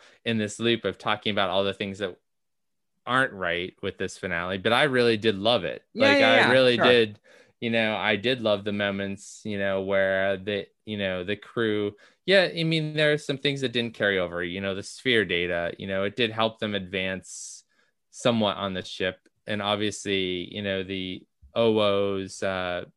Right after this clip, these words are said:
Speaker 1: being saved, which I think was great by one of the dot twenty-threes,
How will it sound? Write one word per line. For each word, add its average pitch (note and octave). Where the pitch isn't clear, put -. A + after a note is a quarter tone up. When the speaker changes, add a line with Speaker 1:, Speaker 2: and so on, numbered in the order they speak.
Speaker 1:
being G#2+
saved, A#2
which A#2
I A2+
think G#2
was G2
great F#2
by G2
one F#2+
of F2+
the F#2
dot F2
twenty-threes, F#2